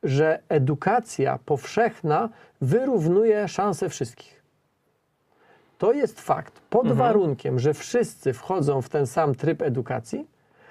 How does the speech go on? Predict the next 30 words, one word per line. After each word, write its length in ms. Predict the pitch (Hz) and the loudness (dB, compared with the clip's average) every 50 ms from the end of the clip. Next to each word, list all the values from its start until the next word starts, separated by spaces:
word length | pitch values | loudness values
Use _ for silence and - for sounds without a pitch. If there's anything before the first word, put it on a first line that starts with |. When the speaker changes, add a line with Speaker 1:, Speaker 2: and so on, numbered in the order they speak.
| - - _ _ _ - | -20 -20 _ _ _ -4
Speaker 1:
i 80 | 214 | -4
pod 220 | 208 - 330 330 302 | -2 0 -2 0 2
warunkiem, 540 | 320 330 262 208 190 180 143 190 220 226 196 | 2 2 2 2 0 0 0 0 0 0 0
że 140 | 175 - | 0 0
ona 180 | - 160 170 180 | 0 0 0 0
jest 200 | 196 - - - | -2 -4 -6 -2
porządnie 520 | - 233 147 156 147 139 123 135 185 214 | -2 0 0 2 0 0 0 2 2 2
robiona. 480 | 233 233 196 190 160 131 127 - - 143 _ _ _ _ _ _ _ - - - - - _ | 2 2 2 0 0 0 -2 -4 -8 -12 _ _ _ _ _ _ _ -20 -20 -20 -20 -20 _
W 140 | - - _ | -20 -12 _
praktyce, 680 | - 175 180 165 - - - 269 285 - - - 135 - | 0 0 0 0 -2 -4 -4 -4 -4 -4 -4 -6 -6 -4
patrząc 440 | - 185 202 196 - 190 175 151 | -2 -2 -2 -2 -2 -2 -2 -2
na 140 | 156 - 160 | 0 -2 -2
historię 540 | 127 - 156 - - - 208 202 175 165 156 | -2 -2 -4 -6 -2 0 0 2 2 2 2
ludzkości, 680 | 143 - - - - - - 139 123 - - - - - | 0 0 -2 -6 -8 -8 -8 -8 -8 -10 -10 -8 -6 -4
zawsze 520 | 151 123 131 165 214 240 233 - - 190 165 | -2 0 2 2 2 2 0 -2 -2 -2 -2
było 300 | 143 147 135 - 117 117 | 0 0 0 -2 -2 -2
tak, 360 | - - - - - - - _ _ _ - - - - - _ - | -2 -2 -2 -4 -6 -10 -20 _ _ _ -20 -20 -20 -20 -16 _ -2
że 140 | 135 151 147 | -2 -2 -2
przeważająca 960 | - - - 170 147 156 170 156 143 165 165 196 240 302 262 - - 202 180 | -2 -4 -2 0 0 2 2 2 2 2 2 2 2 0 -2 -2 -2 -2 0
większość 880 | 135 135 165 185 196 180 160 - - - - - 120 - - - - - _ _ _ _ _ _ _ _ - | 0 2 2 2 4 2 2 -2 -4 -6 -6 -8 -8 -10 -16 -20 -20 -20 _ _ _ _ _ _ _ _ -2
była 260 | 143 165 190 202 220 | 2 4 4 4 2
uczona 500 | 220 - 165 - - 202 202 185 185 170 175 - - | 0 -4 -6 -2 -2 0 2 2 0 0 -2 -4 -4
tylko 480 | - 233 269 302 254 - - 240 226 | -2 -2 0 0 -2 -2 -2 -4 -4
tego, 540 | 226 - - 214 202 156 131 131 127 - 135 - _ _ _ _ _ | -2 -2 0 0 2 2 0 -2 -4 -6 -6 -12 _ _ _ _ _
co 120 | _ - 170 | _ -2 0
jest 160 | 165 151 165 | 0 0 2
niezbędnie 760 | 180 180 185 165 147 147 143 202 226 254 254 208 214 196 165 | 2 2 2 2 2 0 2 2 2 2 2 0 0 0 0
potrzebne 560 | - 180 - - - 226 214 190 180 175 156 | -2 -4 -4 0 0 0 2 2 0 0 0
do 120 | 156 151 | 0 -2
przeżycia 580 | - - - 151 127 135 127 - - - 403 | -4 -4 -4 -4 -2 -2 -4 -2 -4 -4 -4